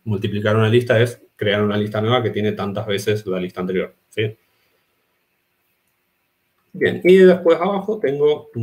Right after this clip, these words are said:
mi main, la parte principal de mi programa, que dice resultado es igual a repetir,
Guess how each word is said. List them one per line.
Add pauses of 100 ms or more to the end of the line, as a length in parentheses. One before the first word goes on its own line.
(460)
mi
main,
la
parte
principal
de
mi
programa,
que
dice
resultado
es
igual
a
repetir,